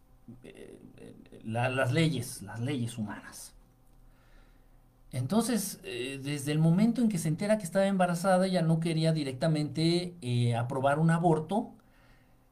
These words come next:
esta muchacha, porque directamente se iba a catalogar como asesina, o de, iba a tener remordimientos de conciencia, iba a ser, y yo respeto, quien, cada quien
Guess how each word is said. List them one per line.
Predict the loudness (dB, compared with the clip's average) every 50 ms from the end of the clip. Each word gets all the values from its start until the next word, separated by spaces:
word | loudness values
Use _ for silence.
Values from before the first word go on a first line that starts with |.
| _ _ _ _ -12
esta | -12 -8 -4 -2
muchacha, | 2 4 4 4 4 2 0 0 0 -2 -2 -4 -4
porque | -2 0 0 0 0 -2 0 0 0 2
directamente | 2 0 -2 -2 -2 -4 -2 -2 -4 -6 -6 -8 -6
se | -6 -4
iba | -2 -2
a | -4 -4
catalogar | -4 -4 -4 -2 -2 -2 -4 -4 -6
como | -6 -6 -8 -8
asesina, | -8 -12 -16 -10 -6 -4 -2 0 0 -2 -2 -4 -4
o | -4
de, | -4 -4 -4 -4 -4 -4 -2 -2 0
iba | 0 -2 -2
a | -2
tener | -4 -6 -4 -2 -2 -2
remordimientos | -2 -2 0 0 0 0 0 0 0 0 0 -2 -4
de | -6 -4
conciencia, | -4 -2 -2 2 2 4 4 4 2 2 0 0
iba | 2 4 4
a | 4
ser, | 4 2 0 0 -2 -6 -10 -6
y | -2 -2 0 -2 -2 -6 -12 -18 -16 -8
yo | -2 0 0
respeto, | 0 0 -2 -6 -8 -8 -6 -6 -6 -6 -6
quien, | -6 -8 -8 -8 -10 -10
cada | -8 -8 -8 -8 -6
quien | -4 -2 -2 -2 -2 -4 -6